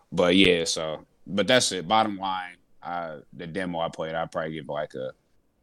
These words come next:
a six, maybe, maybe a seven. I, granted, I haven't played the multiplayer, and I wouldn't pay sixty dollars for it, so. I pay forty, but not sixty. Just because they,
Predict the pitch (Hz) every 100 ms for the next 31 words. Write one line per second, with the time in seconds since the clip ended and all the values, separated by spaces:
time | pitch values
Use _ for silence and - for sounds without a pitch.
0 | _ - _ _ _ - - - 85 -
1 | - - 87 87 82 82 - - - 90
2 | 87 85 - 87 82 82 80 65 87 87
3 | 85 87 82 76 87 85 - 76 67 -
4 | _ - 76 82 85 76 73 73 - 78
5 | 76 73 71 82 82 85 71 76 71 69
6 | - 60 57 - 55 50 - 50 _ _
7 | 90 90 90 - 92 87 76 - 67 69
8 | 71 - 60 - _ _ _ - _ -
9 | 120 110 107 113 95 98 95 87